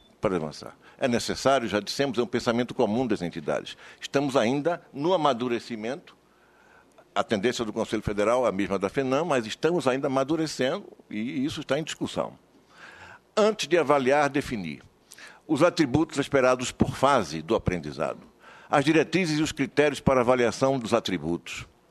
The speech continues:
os instrumentos adequados para essa avaliação, a análise e suas consequências e a recuperação, porque a justificativa educacional está aqui, na recuperação.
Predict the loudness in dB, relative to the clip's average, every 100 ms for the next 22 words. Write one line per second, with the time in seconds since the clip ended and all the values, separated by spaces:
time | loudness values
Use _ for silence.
0 | -20 -16 -2 2 2 2 2 4 4 4
1 | 0 0 0 4 4 2 0 2 2 2
2 | 0 2 0 -2 -4 -6 -6 -14 -20 -10
3 | 2 4 6 6 4 4 0 0 -2 0
4 | -2 0 0 0 0 0 0 0 0 -2
5 | -2 0 0 2 0 2 -4 0 0 0
6 | -2 -2 -4 -2 -2 0 -2 -2 0 -2
7 | 0 0 2 0 -2 -2 -2 -8 -10 -12
8 | _ _ _ _ _ _ _ -20 -20 -20
9 | -2 2 4 2 0 -2 -2 -2 -4 -10